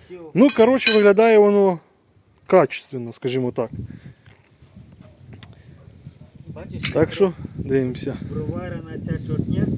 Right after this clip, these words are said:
Speaker 2: Ага.
Speaker 1: Це, щоб воно, це ха-,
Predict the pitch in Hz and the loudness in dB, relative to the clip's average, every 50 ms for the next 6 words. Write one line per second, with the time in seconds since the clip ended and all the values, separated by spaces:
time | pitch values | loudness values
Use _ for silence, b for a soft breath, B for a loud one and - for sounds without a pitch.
0 | - - - - - - - - - - - - - - - - - - - - | -4 -4 -4 -2 -2 -2 -2 -4 -4 -4 -6 -6 -8 -6 -4 -2 -2 0 0 -2
1 | - - - - - - - - - - - - - - - - - - - - | -2 -2 -4 -2 -2 -2 0 0 0 0 0 0 -4 -2 0 0 2 2 2 2
2 | - - - - - - - - - - - - - - - - - - - - | 2 0 0 0 0 -2 -2 -2 -2 0 0 0 0 -2 -2 -4 -4 -4 -4 -4
3 | - - - - - - - - - - - - - - - - - - - - | -4 -4 -4 -2 -4 -4 -4 -6 -6 -6 -6 -4 -4 -4 -4 -4 -4 -4 -4 -2
4 | 120 123 139 147 151 - - - - 127 127 - - - 123 - - 120 123 123 | -2 0 0 0 -2 -2 -4 -4 -4 -2 -2 -2 -4 -4 -4 -6 -6 -4 -4 -4
5 | 123 123 - - - - - - - - - - - - - - - - - - | -4 -4 -4 -4 -4 -4 -6 -6 -6 -6 -6 -6 -6 -6 -6 -6 -8 -8 -8 -8
6 | - - - - - - - - - - - - - - - - - - | -8 -8 -8 -8 -6 -4 -4 -2 -2 -2 -4 -4 -4 -4 -2 -2 -2 -4